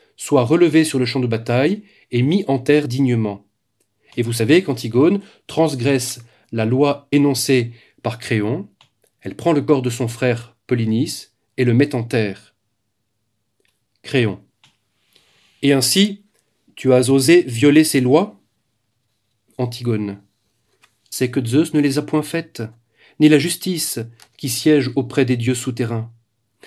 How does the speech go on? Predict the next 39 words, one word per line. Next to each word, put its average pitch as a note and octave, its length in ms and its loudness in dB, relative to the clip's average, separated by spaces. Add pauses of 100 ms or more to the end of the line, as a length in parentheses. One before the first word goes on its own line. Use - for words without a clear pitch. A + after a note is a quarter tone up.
(160)
Et C3 60 4
je A#2 80 0
n'ai D3 80 6
pas D3+ 140 2
cru F#3+ 220 0
que E3 80 4
tes D3+ 220 4
édits D3 200 2
pussent - 320 -6
l'emporter D#3+ 500 2
sur D#3 160 -4
les D3 100 4
lois D3 200 4
non D3 120 4
écrites D3+ 380 0
et C#3+ 160 0
immuables D3 540 2
des B2 120 0
dieux, B2+ 400 -2 (600)
puisque B2 340 -4
tu A#2+ 120 -8
n'es A#2+ 120 2
qu'un B2 140 -4
mortel. A#2 640 -4 (760)
Ce - 140 2
n'est D#3 120 6
point D#3+ 260 2
no-, D#3+ 280 4
d'aujourd'hui D#3 720 0
ni D3+ 100 -2
d'hier C3+ 480 2
qu'elles A#2+ 120 -2
sont B2 180 -4
immuables, A#2+ 720 -2 (520)
mais B2+ 140 4
elles C3+ 140 4
sont C3+ 180 0 (100)
éternellement C3+ 560 2
puissantes, B2+ 720 -6